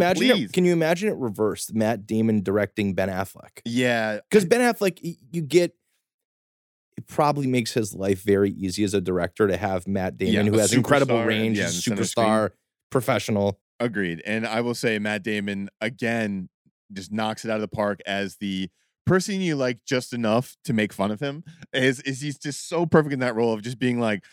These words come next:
Speaker 2: a little bit beat down, a little bit easy to make fun of, but ultimately the hero of the story.
Speaker 1: He's,
Speaker 2: So
Speaker 1: he's
Speaker 2: he
Speaker 1: kind of a chameleon because
Speaker 2: Yeah,
Speaker 1: he's
Speaker 2: for
Speaker 1: really,
Speaker 2: sure.
Speaker 1: I, he's the star of my favorite action films, the Bourne movies.
Speaker 2: Mm.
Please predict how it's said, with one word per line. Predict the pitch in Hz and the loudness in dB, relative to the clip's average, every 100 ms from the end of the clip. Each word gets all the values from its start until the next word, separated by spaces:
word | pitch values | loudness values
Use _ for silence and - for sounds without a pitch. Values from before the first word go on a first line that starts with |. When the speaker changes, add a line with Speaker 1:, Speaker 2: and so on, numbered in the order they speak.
| _ _ - | _ _ 0
Speaker 2:
a | 131 | 2
little | 131 147 135 | 4 2 2
bit | 135 104 | -2 -2
beat | 123 110 | -6 -4
down, | 117 110 113 110 | -2 -2 -2 -6
a | |
little | 113 131 135 | -10 -8 -8
bit | 120 127 120 | -4 -4 -2
easy | 120 117 | -4 -4
to | 117 | -4
make | 113 - | -4 -2
fun | 113 113 | -2 -2
of, | 113 98 | -4 -4
but | 120 | 0
ultimately | 117 117 113 117 107 | 4 4 4 4 4
the | 101 | 4
hero | 101 107 104 | 4 4 4
of | 95 | 2
the | |
story. | 95 107 104 | -2 2 4
Speaker 1:
He's, | 104 - | 4 4
Speaker 2:
So | 101 90 _ | 0 0 _
Speaker 1:
he's | 185 | 0
Speaker 2:
he | - | 4
Speaker 1:
kind | 262 | 4
of | 349 | 6
a | 381 | 4
chameleon | - 233 160 226 196 101 | 4 4 8 6 6 2
because | 113 117 | 0 2
Speaker 2:
Yeah, | 160 | 4
Speaker 1:
he's | 185 165 | 2 2
Speaker 2:
for | 156 | 4
Speaker 1:
really, | 196 | 4
Speaker 2:
sure. | 175 120 131 | 2 0 2
Speaker 1:
I, | 139 139 | 2 0
he's | 131 139 165 - - | -10 -6 -4 -4 -6
the | 139 | -4
star | 127 - 120 123 | -2 4 6 6
of | 117 | 6
my | 117 | 2
favorite | 110 127 120 117 | 2 4 6 6
action | 104 104 - 110 | 4 0 0 -2
films, | - 101 104 - _ | 2 2 2 -2 _
the | 113 | 2
Bourne | 107 98 | 4 4
movies. | 95 95 101 120 - | 2 2 2 0 -4
Speaker 2:
Mm. | 107 98 90 | -2 0 -2